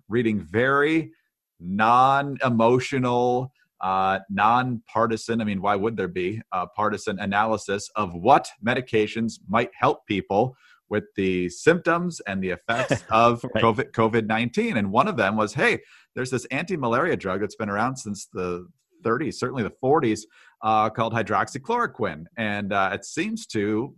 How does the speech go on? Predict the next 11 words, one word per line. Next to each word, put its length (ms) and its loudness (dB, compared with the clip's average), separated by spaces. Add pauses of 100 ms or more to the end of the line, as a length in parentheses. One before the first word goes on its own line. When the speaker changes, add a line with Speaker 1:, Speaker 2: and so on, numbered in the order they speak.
Speaker 1:
based 240 -4
on 120 -8
anecdotal 520 -4
evidence, 400 -2
be 180 -2
having 420 0 (360)
a 60 -12
pretty 220 -4
good 120 -2
effect 400 -4
on 220 0